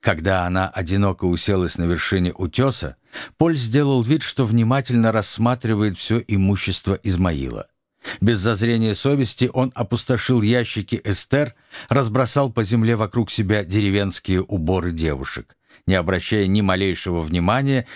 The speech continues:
ни на цену, ни на элегантность их, и опрокинул все котлы и сковородки, словно они были из дерева, а не из железа.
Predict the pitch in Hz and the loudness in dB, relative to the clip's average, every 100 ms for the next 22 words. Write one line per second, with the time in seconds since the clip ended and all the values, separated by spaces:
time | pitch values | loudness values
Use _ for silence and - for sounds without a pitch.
0 | - 117 117 90 - 127 147 143 131 _ | -4 0 2 0 -2 0 2 0 -2 _
1 | 110 110 107 - 98 85 73 95 117 110 | 0 2 2 -2 -2 -2 0 0 0 -2
2 | 104 95 - - 98 - _ _ _ - | -2 -2 -4 -2 -2 -4 _ _ _ -2
3 | 135 - 131 120 156 139 107 127 110 104 | 0 2 -2 0 2 2 0 -2 0 -2
4 | - 123 147 - 110 - 110 101 92 82 | 0 2 2 0 -2 0 0 2 -2 -4
5 | - 82 _ - - 113 110 107 - 101 | -6 -6 _ -12 -2 2 2 0 -2 0
6 | 101 95 98 98 110 95 71 95 120 110 | 0 2 0 0 0 -2 0 0 2 2
7 | 104 90 _ - 101 95 90 78 82 80 | 0 -2 _ -4 0 2 0 -2 -2 0
8 | 76 65 53 50 | 0 -2 -6 -14